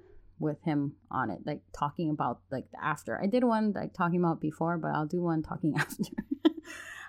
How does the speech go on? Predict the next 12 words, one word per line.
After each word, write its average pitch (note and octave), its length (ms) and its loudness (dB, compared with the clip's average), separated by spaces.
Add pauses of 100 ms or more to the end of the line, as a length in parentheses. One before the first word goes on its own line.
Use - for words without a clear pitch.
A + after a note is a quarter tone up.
Um, D#3 380 6 (360)
but F3+ 400 4 (180)
if F3+ 120 -2
you G#3+ 60 0
wanna C4+ 120 8
hear A3+ 140 8
more A3 160 4
about F3 220 2
it, D#3+ 100 -2
let G3 120 2
me C4+ 100 6
know. G3+ 240 2